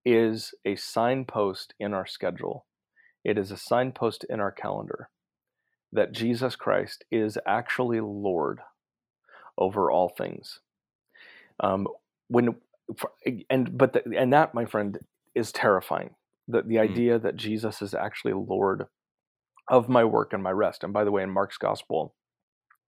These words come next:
Speaker 1: Jesus says that he's the Lord of the Sabbath and he's the Lord of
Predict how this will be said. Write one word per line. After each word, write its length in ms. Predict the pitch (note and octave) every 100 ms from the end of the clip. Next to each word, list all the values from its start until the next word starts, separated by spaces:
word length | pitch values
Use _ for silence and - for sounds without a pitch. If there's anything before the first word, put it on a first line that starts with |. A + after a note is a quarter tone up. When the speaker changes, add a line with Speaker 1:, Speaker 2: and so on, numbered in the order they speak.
| A2
Speaker 1:
Jesus 540 | - B2 A2 G#2 - - - - _
says 380 | - - A#2+ G2
that 160 | G2+ -
he's 260 | A2+ G#2
the 120 | - G2+
Lord 300 | G2+ G2+ G2+
of 100 | F#2
the 100 | F2
Sabbath 500 | - G2+ B2 C#3 -
and 220 | G#2+ A2 G#2+
he's 200 | G2+ -
the 120 | F#2+
Lord 340 | G2 F#2 F2 - _
of 240 | F2 F2